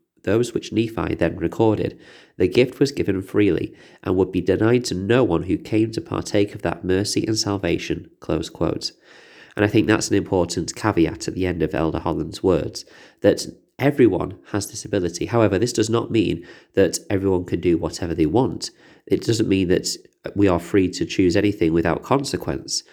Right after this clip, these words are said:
We are all free. Every individual on this earth and every individual who is passed on from this earth or who will come to this earth has the opportunity to make that choice to follow the Saviour.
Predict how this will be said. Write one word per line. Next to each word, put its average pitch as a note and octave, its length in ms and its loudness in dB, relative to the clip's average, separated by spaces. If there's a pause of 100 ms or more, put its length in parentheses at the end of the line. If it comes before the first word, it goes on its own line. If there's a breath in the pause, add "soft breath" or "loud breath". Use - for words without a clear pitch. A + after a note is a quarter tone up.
(320 loud breath)
We A2 220 6
are F#2 160 2
all C#3 280 4
free. E2+ 520 -2 (260 soft breath)
Every C3+ 460 2
individual B2+ 460 -2
on E2+ 60 0
this G2 220 -2
earth E2+ 360 -2
and A2 140 -2
every D3+ 220 2
individual G2+ 460 0
who F2+ 160 0
is F2 80 2
passed - 320 -6
on D#3 200 2
from - 160 -8
this E2 180 -4
earth D#2+ 300 -2
or F2 180 0
who F#2 100 2
will E2+ 100 4
come - 300 -2
to D#2 100 -6
this D#2 220 -2
earth D#2+ 300 -6 (500 loud breath)
has A#2 280 0
the C3 100 0
opportunity G2+ 560 -4
to - 140 -8
make F2+ 200 -2
that A2 220 -4
choice E2+ 260 2
to - 140 -4
follow E2+ 260 -2
the E2 100 -10
Saviour. F2+ 520 -4